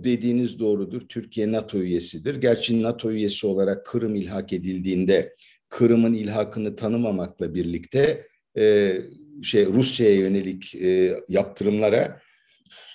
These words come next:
katılmamıştı. Bu sefer aynı şeyi yapabilir mi?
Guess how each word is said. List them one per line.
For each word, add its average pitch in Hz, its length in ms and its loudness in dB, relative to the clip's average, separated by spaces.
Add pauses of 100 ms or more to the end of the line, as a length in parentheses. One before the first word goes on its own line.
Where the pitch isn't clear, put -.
(340)
katılmamıştı. 123 960 0
Bu 135 60 -4
sefer 127 580 0 (1300)
aynı 127 320 4
şeyi 120 320 0
yapabilir 107 640 0
mi? 95 180 -6